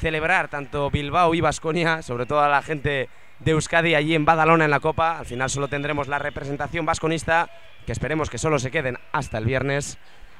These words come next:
Cuando es Kyle Guy el que sale de bloqueo y anota el primero de los triples, Kyle Guy.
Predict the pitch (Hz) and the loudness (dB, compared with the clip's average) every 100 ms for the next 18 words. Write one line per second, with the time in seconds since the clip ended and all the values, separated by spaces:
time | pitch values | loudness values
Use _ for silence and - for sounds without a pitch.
0 | - - - - - - - - 165 214 | -18 -18 -18 -18 -18 -18 -10 0 4 4
1 | 240 226 214 170 170 180 214 220 233 208 | 4 6 8 6 2 2 4 6 6 4
2 | 196 220 233 233 233 233 233 233 202 180 | 6 8 12 12 12 12 12 12 12 8
3 | 180 208 240 254 240 233 202 226 220 226 | 8 6 8 10 12 10 8 6 4 8
4 | 233 214 - - - - 220 247 240 233 | 8 6 0 -12 -10 2 8 8 10 12
5 | 254 220 196 185 | 12 12 8 2